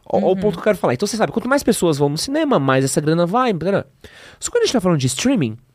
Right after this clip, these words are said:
Speaker 1: minha plataforma tem dez mil assinantes. Esses dez mil assinantes pagam, sei lá, cinquenta reais todo mês. E eu já me perdi nas contas, não sei quanto é isso.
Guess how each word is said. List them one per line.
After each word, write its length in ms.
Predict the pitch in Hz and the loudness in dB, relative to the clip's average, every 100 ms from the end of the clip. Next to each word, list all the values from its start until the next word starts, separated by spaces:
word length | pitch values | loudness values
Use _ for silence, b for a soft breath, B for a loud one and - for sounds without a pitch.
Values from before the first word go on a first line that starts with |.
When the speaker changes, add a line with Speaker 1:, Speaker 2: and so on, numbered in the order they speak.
| _ _ _ _ _ | _ _ _ _ _
Speaker 1:
minha 140 | 220 | -2
plataforma 540 | 214 202 175 180 202 208 | 0 0 0 0 0 0
tem 240 | 214 214 | -2 -2
dez 320 | 170 208 233 | 0 2 2
mil 120 | 233 | 2
assinantes. 640 | 247 - 233 120 - - - _ _ _ _ _ _ _ _ _ _ _ _ | 2 2 0 0 -4 -18 -20 _ _ _ _ _ _ _ _ _ _ _ _
Esses 220 | 123 131 | -6 -2
dez 240 | 135 165 | 0 0
mil 80 | 190 | 0
assinantes 380 | 202 220 220 - | -2 0 0 -2
pagam, 580 | - 208 202 220 247 247 | -2 0 2 0 0 0
sei 140 | 247 | 0
lá, 260 | 220 143 - _ _ _ - | 2 0 -2 _ _ _ -16
cinquenta 480 | - 117 175 196 | -10 -2 -2 0
reais 220 | 208 214 202 | 0 0 0
todo 200 | 208 247 | -2 0
mês. 540 | 254 135 - - - _ _ _ _ _ _ _ | 0 -2 -8 -20 -20 _ _ _ _ _ _ _
E 40 | - | -8
eu 40 | |
já 80 | 107 | -4
me 80 | 120 | -4
perdi 180 | 135 143 | -4 -4
nas 140 | 160 | -2
contas, 200 | 180 175 | -2 -2
não 60 | 190 | 0
sei 120 | 190 | 0
quanto 140 | 196 240 | 0 0
é 60 | |
isso. 160 | - | 0